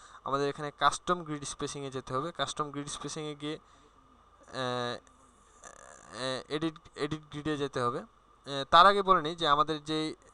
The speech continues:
আমাদের যে এই এক্স ডিরেকশনের number of, আহ, direction, আহ, গ্রিড,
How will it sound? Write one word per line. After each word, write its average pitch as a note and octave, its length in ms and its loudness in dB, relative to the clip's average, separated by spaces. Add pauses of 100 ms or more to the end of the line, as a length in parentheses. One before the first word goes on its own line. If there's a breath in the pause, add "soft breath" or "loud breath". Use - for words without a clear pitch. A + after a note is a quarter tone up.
(2000)
আমাদের D#3 340 4
যে E3 360 -2
এই C#3 440 -4 (380)
এক্স D#3+ 220 -2
ডিরেকশনের F#3+ 420 0
number E3+ 260 8
of, F3 120 10
আহ, C#3 640 0
direction, D#3 400 -2
আহ, C#3 380 -8 (380)
গ্রিড, D3+ 200 -2